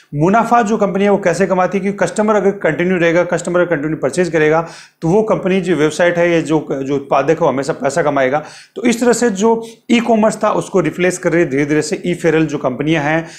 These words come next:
जो recommended कंपनियां हैं, recommended commerce है या गाइड एंटरप्रेन्योरशिप की जो कंपनियां हैं, या कई मामलों में आपने सुना होगा direct selling का नाम, तो direct selling भी इसी का एक model है जो आपको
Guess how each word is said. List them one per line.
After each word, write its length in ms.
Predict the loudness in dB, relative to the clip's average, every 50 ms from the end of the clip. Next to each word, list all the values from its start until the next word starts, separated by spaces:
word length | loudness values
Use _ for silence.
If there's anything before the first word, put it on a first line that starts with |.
| -20 -20 -16
जो 340 | -8 -4 0 2 4 4 4
recommended 580 | 4 2 0 2 2 0 2 2 2 0 0 0
कंपनियां 360 | -2 -2 -2 0 0 0 0
हैं, 120 | 0 -2
recommended 460 | -2 -2 -2 -2 -2 -2 -2 -4 -4 -4
commerce 420 | -2 -2 0 0 0 -2 0 0
है 60 | 0
या 80 | 2 2
गाइड 220 | 2 2 2 0
एंटरप्रेन्योरशिप 640 | 0 0 -2 -4 -4 -6 -4 -4 -4 -4 -4 -4 -4
की 60 | -2
जो 120 | -2 -2 -2
कंपनियां 440 | -4 -4 -4 -4 -4 -4 -2 -2
हैं, 180 | -2 -2 -4 -4 -8 -12 -20 -20 -20 -20 -20 _ -2
या 220 | 0 2 2 2 0
कई 260 | 0 0 2 2 2
मामलों 300 | 2 2 2 0 0 0
में 120 | 0 0
आपने 160 | 0 0 -2
सुना 240 | -2 -2 -2 0 0
होगा 180 | 0 2 0 0
direct 300 | 0 2 2 2 2 0
selling 280 | 0 0 0 0 0
का 80 | 0 -2
नाम, 240 | 0 0 0 0 0
तो 360 | -2 -8 -16 -18 -14 -12 -6
direct 320 | -2 0 2 2 2 0
selling 280 | 0 0 0 0 0 0
भी 60 | 0
इसी 240 | -2 -2 -2 -2 -2
का 120 | 0 0
एक 200 | 0 0 0 -2
model 400 | -2 -4 -2 0 0 2 2 2
है 240 | 2 0 0 -2 -2 -6 -12 -20 _ -16
जो 180 | -4 0 2 4
आपको 520 | 4 2 2 0 0 2 2 2 2 -2